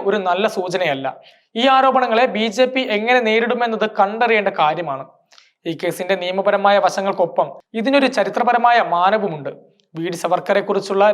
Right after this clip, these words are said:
രാഹുൽ ഗാന്ധിയുടെ പരാമർശങ്ങൾ ഇന്ത്യൻ സ്വാതന്ത്ര്യ സമര ചരിത്രത്തെക്കുറിച്ചുള്ള വ്യത്യസ്ത രാഷ്ട്രീയ വീക്ഷണങ്ങളെ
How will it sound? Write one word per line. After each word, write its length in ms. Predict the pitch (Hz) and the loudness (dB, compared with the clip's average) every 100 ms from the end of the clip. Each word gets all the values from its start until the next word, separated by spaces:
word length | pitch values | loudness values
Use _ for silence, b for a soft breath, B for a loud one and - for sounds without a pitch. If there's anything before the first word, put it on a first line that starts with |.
| 170 | 4
രാഹുൽ 280 | 180 214 208 | 2 2 0
ഗാന്ധിയുടെ 300 | 208 208 214 - | 2 2 0 2
പരാമർശങ്ങൾ 600 | 185 202 214 220 185 147 - b b - | 2 4 2 -2 -4 -6 -8 b b -4
ഇന്ത്യൻ 260 | 220 247 285 - | -4 0 -2 2
സ്വാതന്ത്ര്യ 480 | 214 220 240 254 - | 4 4 2 -4 -2
സമര 180 | 214 226 226 | 0 0 0
ചരിത്രത്തെക്കുറിച്ചുള്ള 880 | 196 220 214 240 233 214 226 220 175 170 | -2 -2 -4 -4 -2 -4 0 2 2 0
വ്യത്യസ്ത 420 | 180 180 226 226 202 | -4 -2 -4 0 2
രാഷ്ട്രീയ 340 | 175 175 220 208 | 4 2 -2 -2
വീക്ഷണങ്ങളെ 500 | 196 196 214 208 196 | -2 -2 -2 0 0